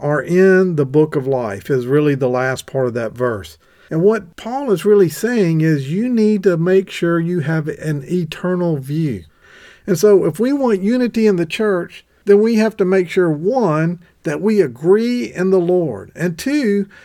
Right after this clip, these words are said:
when we can't agree in the Lord, but for whatever reason, that we have those true companions that step in to help us,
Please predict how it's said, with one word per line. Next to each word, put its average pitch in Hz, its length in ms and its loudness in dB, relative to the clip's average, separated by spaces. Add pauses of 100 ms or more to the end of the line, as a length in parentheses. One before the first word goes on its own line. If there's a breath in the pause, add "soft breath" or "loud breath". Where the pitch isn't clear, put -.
(120)
when 196 160 2
we 208 120 2
can't 240 420 -4
agree 170 360 2
in 160 100 0
the 139 100 0
Lord, 143 360 0
but 170 160 -6
for 160 120 0
whatever 143 380 0
reason, 156 520 -2 (220 loud breath)
that 185 260 2
we 185 320 2
have 170 580 0
those 160 340 4
true 208 300 0
companions 180 720 0
that 143 180 -4
step 170 340 0
in 160 180 0
to 135 80 -4
help 185 360 -6
us, 120 320 -6